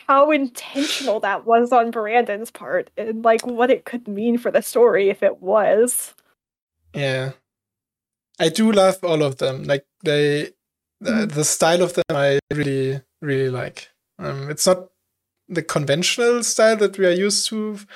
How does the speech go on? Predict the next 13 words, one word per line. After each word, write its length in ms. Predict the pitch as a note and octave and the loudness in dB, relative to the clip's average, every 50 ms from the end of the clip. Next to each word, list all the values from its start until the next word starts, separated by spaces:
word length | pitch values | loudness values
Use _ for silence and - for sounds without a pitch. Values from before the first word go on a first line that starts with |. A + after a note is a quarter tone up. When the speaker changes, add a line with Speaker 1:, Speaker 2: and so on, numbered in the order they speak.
| - - _ | -20 -20 _
Speaker 2:
from 180 | - - F#3 F3+ | -2 0 0 4
Brandon 260 | F#3 F#3 F#3+ G#3+ G#3 | 4 2 2 2 0
books, 220 | G3 G3+ G3+ - | -2 -2 0 2
I 80 | G#3+ G3+ | 0 0
feel, 160 | G3+ - G#3 | 0 0 -2
because 340 | F3 E3+ D#3 - E3 D3+ - | -2 -2 0 2 0 2 2
they're 120 | E3 D3+ | 2 2
always 320 | D3+ D3 D3 D3 D3 C#3 - | 2 2 2 2 0 -2 -2
more 200 | D3 C#3 C3+ D3 | 0 0 0 0
illustrated. 800 | F3+ F#3 F#3+ F#3 - - - F#3+ G3 G3 G3 A#3 A#3+ A#3+ - _ _ _ _ - - - - _ _ _ _ | 2 2 2 2 2 2 2 4 4 4 2 0 -2 -2 -6 _ _ _ _ -20 -20 -20 -20 _ _ _ _
But 180 | - D3+ D3 - | -2 -2 -2 0
these 260 | E3 E3+ D#3+ - - | -2 -2 0 2 2
are, 380 | D3+ D3 D3 C#3+ C#3+ C#3+ C#3 | 4 4 6 6 4 4 4